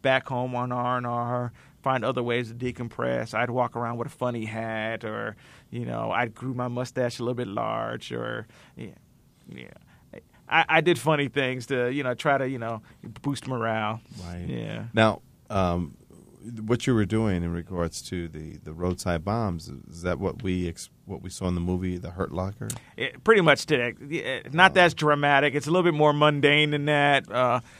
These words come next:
Speaker 1: but that's what makes it so hard. It's the mundane after the mundane after the mundane. But soldier didn't have the luxury to, ro-, you know, yeah, <laughs> of recovering. You know, it's mundane. So.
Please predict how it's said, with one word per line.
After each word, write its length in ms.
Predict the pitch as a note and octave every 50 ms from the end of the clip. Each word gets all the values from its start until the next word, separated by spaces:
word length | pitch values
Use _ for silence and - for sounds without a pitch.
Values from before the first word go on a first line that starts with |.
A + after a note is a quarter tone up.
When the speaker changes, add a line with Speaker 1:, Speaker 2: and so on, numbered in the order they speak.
| - - _
Speaker 1:
but 80 | F#3 E3
that's 200 | F#3+ F#3+ F#3 F#3
what 120 | G3+ F3+
makes 240 | E3+ E3+ D#3+ - C3+
it 40 | A2
so 200 | - D#3 C#3+ C3
hard. 360 | D3+ F#3 G3 D#3 B2+ A2 G2
It's 200 | G#2 G2+ G#2 - -
the 80 | D3+
mundane 580 | C#3 C#3+ D3 D3 D3 C#3+ D3 D3 D3+ D3+ D3+ C#3+
after 220 | C#3 C#3 C3 -
the 60 | C3+
mundane 580 | C3+ C3+ C3+ C#3 C#3 B2+ C#3+ C#3 C#3 C#3 C#3 C3+
after 260 | A#2 G2 B2+ A#2+ - A2
the 100 | C3+ B2
mundane. 720 | B2+ C#3 C3+ B2+ B2 A#2 C#3 D3+ D3+ C#3 A#2+ A2+ G#2+ A2 - - - - - _
But 240 | - C3 B2+ B2 - - - _ _ _ _ _ _ _
soldier 400 | _ - - - C#3+ C#3+ C3 B2+
didn't 140 | B2+ B2+ B2+
have 140 | C3 B2+ A#2
the 60 | A2
luxury 380 | A#2 A#2+ C3+ D3 A#2 B2 B2+ A#2
to, 100 | A2 A2+
ro-, 200 | A2 A2+ A#2 -
you 160 | C3 C#3+ C3
know, 340 | A2 F#2+ E2+ C#2 E2 G2 - - - - _ _ _ - - -
yeah, 420 | - A#2+ B2 A2+ - - - - - - -
<laughs> 120 | - -
of 180 | - D3 C3+ -
recovering. 680 | B2 A2+ - F3 F3+ G3 F#3 E3 C#3+ B2+ C3+ - G#2+ G2
You 180 | G2+ A#2+ C3
know, 120 | B2+ B2 A#2+
it's 280 | A#2 A#2+ B2 A#2+ -
mundane. 600 | - C3 C3 C3+ C3 A#2+ C3+ C#3 C3+ A#2 G#2+ G#2+ G#2
So. 280 | - - - - -